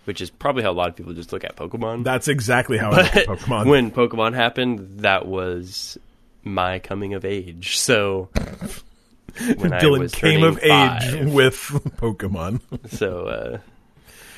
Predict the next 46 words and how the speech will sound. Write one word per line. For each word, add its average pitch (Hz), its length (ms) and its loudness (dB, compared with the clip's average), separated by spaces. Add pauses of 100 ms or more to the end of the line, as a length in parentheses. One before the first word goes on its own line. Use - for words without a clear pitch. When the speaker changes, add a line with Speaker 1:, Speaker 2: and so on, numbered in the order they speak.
Speaker 2:
Usually 254 280 6
when 277 120 6
you 214 80 8
hear 170 140 6
about 139 180 4
someone's 135 200 -2
coming 139 240 0
of 117 80 0
age 113 240 0
story, 127 260 2
Dylan, 127 240 0
it's 110 160 -4
better 113 460 0
than 107 240 -4
"I 104 120 -2
got 101 220 -6
Pokemon 92 580 0
on 87 520 -6
the 90 100 -6
Nintendo." 78 360 -8
Speaker 1:
I - 20 -6
think - 240 -2
it, 285 260 -4
I 107 80 -2
mean, 120 160 2
I 110 80 4
remember 131 460 2
getting 123 480 -6 (420)
two 135 240 -2
cartridges 104 720 -6
of 95 120 -10
Pokemon 87 580 -10
for 92 180 -10
Christmas. - 400 -14
I - 80 -12
got - 220 -8
the 85 60 -12
red 90 220 -10
blue 110 160 -10
version 117 380 -6
and 110 260 -8
the 117 40 -14
blue 127 200 -8
version. - 380 -18
Speaker 2:
It's - 100 -16
amazing. 67 360 -10